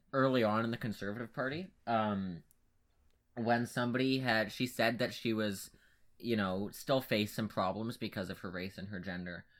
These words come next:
And some people tried to, some, some journos tried to insinuate that she wasn't getting picked for high positions because of it, and she came after them. She's like, "No, it has nothing to do with that."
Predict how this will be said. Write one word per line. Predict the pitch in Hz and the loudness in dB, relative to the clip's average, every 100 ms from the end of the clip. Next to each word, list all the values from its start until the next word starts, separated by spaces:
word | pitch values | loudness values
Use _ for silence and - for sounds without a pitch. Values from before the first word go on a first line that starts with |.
| - _ - | -20 _ -6
And | 123 120 | -2 0
some | 131 120 | 0 0
people | 135 127 127 117 110 104 - _ - | 0 0 4 6 6 4 -2 _ -8
tried | - 107 107 - | 2 2 2 -2
to, | 113 104 95 82 - | 0 2 2 0 -4
some, | - 117 107 | -8 -6 -4
some | 95 117 104 | -4 -4 -2
journos | 110 110 101 - | -2 0 -2 -2
tried | 104 101 | 0 0
to | - | 0
insinuate | 104 - 98 101 107 98 | -4 -2 -2 0 0 0
that | 98 | -4
she | - | -4
wasn't | 95 101 104 | -2 -2 -4
getting | 101 104 | -4 -4
picked | - 98 - | -6 -8 -6
for | 110 | -2
high | 98 | -2
positions | - 95 95 120 | -2 -8 -10 -10
because | 113 117 120 120 | -10 -4 -2 -2
of | |
it, | 135 | -6
and | 104 98 | -6 -8
she | 104 | -8
came | 110 98 | -4 -2
after | 95 - | -2 -4
them. | 95 | -12
She's | - 101 | -8 -6
like, | 95 | -4
"No, | 98 92 | -2 -2
it | |
has | 98 101 | -4 -4
nothing | 95 98 | -4 -6
to | - | -8
do | 95 | -6
with | 90 - | -6 -6
that." | 71 | -8